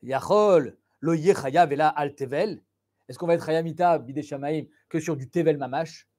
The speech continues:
cent pour cent ? Chez le Hura Mimeno, kol ikar, rien, zéro. Ni trouma, ni maaser, ni rien. Hura Mimeno trouma gdola, velo Hura Mimeno maaser rishon, maaser rishon, le maaser sheni, va filou maaser ani minaïn. Incroyable.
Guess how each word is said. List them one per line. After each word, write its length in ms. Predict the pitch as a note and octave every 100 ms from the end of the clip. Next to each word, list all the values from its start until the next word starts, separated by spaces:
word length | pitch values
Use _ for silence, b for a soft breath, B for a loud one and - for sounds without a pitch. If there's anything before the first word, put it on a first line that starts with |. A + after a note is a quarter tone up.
| _
cent 200 | - C3+
pour 160 | A#2 -
cent ? 280 | C#3 - _ _ _
Chez 120 | - D3+
le 60 |
Hura 220 | E3 D#3
Mimeno, 480 | D#3+ D3+ D3+ D#3+ D#3+ -
kol 200 | C3+ D#3+
ikar, 420 | E3 G3 E3 _ _ _
rien, 420 | A2 A#2+ F3 G3 D#3
zéro. 380 | A#2+ D3+ F3+ D3 _
Ni 380 | C3 E3+ D#3+ D3
trouma, 680 | - A#2+ A#2+ D#3 D#3 D3 C3
ni 160 | C#3+ D#3
maaser, 580 | C3+ A2+ - D#3+ D#3 C3
ni 100 | B2+
rien. 280 | A#2 D3 E3 _ _ _ _ _ _ _ b
Hura 200 | - F3
Mimeno 260 | A3 A3 A3
trouma 300 | A3 G#3 G3+
gdola, 360 | F3+ F#3+ F#3+ F#3
velo 200 | F3+ F#3+
Hura 160 | F#3
Mimeno 300 | F3+ F3 F3
maaser 240 | E3+ E3 E3+
rishon, 420 | D#3 D#3 D#3 D#3 b b
maaser 280 | E3+ F#3+ A3+
rishon, 320 | G3+ G3+ G#3+
le 140 | F#3 F#3
maaser 300 | F#3 F3+ E3+
sheni, 340 | E3 D3 D#3 - b
va 100 | G3+
filou 240 | G#3 C#4 D4+
maaser 320 | C4+ - B3+
ani 220 | A#3 A#3
minaïn. 320 | A3 F3 D3 - _ _ _
Incroyable. 420 | - - F#3+ D3+